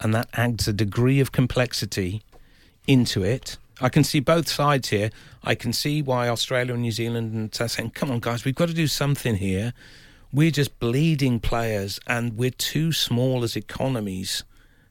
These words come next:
to keep them here." And I see the England and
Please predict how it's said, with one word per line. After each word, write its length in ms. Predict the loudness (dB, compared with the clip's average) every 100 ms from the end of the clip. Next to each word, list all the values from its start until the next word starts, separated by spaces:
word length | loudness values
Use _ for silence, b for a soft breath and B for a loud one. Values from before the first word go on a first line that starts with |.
| b
to 120 | -4
keep 360 | -2 0 -2 -2
them 200 | -4 -2
here." 420 | 0 0 0 -2 -8 -20 -20 _ _ _ _ _ _ -2
And 120 | 2
I 120 | 2 2
see 260 | 0 0
the 120 | 2 4
England 320 | 4 4 2 0
and 140 | -2